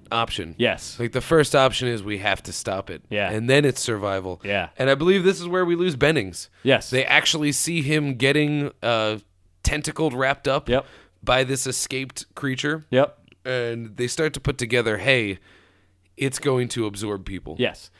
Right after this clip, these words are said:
Speaker 2: Well, because I think they see Bennings in mid-transformation, right?
Speaker 1: Yes, they see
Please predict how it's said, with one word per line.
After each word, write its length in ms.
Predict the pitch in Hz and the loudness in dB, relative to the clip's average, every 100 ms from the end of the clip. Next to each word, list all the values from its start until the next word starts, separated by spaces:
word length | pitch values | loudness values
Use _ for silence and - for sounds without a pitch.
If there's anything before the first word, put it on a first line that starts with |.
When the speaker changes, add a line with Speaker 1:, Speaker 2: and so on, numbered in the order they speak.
| - - | -20 2
Speaker 2:
Well, 80 | 156 | 6
because 300 | 156 175 160 | 6 6 4
I 60 | 143 | 4
think 200 | 196 170 | 0 -2
they 100 | 139 | -2
see 460 | - 180 175 175 | -2 -2 0 0
Bennings 360 | 143 156 160 151 | 2 2 2 -2
in 120 | 135 | -2
mid-transformation, 840 | 139 135 143 135 - 127 123 - 90 | -2 -2 -2 -2 -2 -2 -2 -4 -8
right? 260 | 95 131 - | -6 -6 0
Speaker 1:
Yes, 300 | 156 104 - | 2 2 0
they 140 | 143 | -2
see 460 | 135 - 180 175 | 0 -2 -4 -4